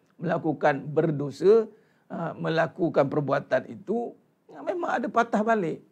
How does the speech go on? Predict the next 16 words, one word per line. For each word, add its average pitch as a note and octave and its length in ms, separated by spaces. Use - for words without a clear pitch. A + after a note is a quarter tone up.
Mungkin E3+ 240
ada D3+ 240
kadang-kadang C3+ 480
kita C3+ 160
buat D#3 240
tanpa E3+ 240
sengaja, G3 480
betul. G#3 480
Hmm? A#3 240
Semua B3 400
ter-, F3+ 400
hmm. D3 560
Allahumma E3 320
salli D3 240
ala B2+ 320
Muhammad C3+ 420